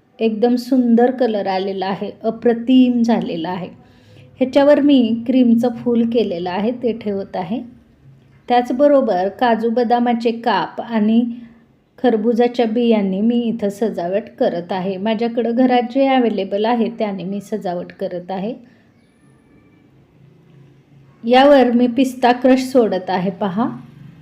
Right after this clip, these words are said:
खूप सुंदर लागतो हा केक. तुम्ही एकदा नक्कीच बघा, ट्राय करा. अशा प्रकारे संपूर्ण केक तयार झालेला आहे.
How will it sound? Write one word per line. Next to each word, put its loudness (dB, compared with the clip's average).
खूप -6
सुंदर 6
लागतो 2
हा 2
केक. -4
तुम्ही 2
एकदा 2
नक्कीच -2
बघा, -2
ट्राय 2
करा. -4
अशा -2
प्रकारे 2
संपूर्ण -2
केक -2
तयार -2
झालेला -6
आहे. -12